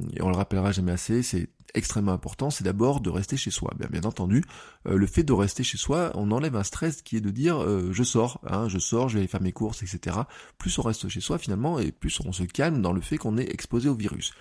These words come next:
Le deuxième élément, c'est bien sûr de se laver les mains.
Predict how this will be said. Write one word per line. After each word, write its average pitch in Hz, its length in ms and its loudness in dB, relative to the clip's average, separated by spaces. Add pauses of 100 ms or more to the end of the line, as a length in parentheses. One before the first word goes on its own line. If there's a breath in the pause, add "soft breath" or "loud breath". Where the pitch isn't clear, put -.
(200 loud breath)
Le 92 120 0
deuxième 123 540 4
élément, 92 360 2
c'est - 160 -4
bien 87 120 -2
sûr 139 160 -6
de - 60 -10
se - 100 -4
laver 95 260 2
les 82 100 2
mains. 87 200 2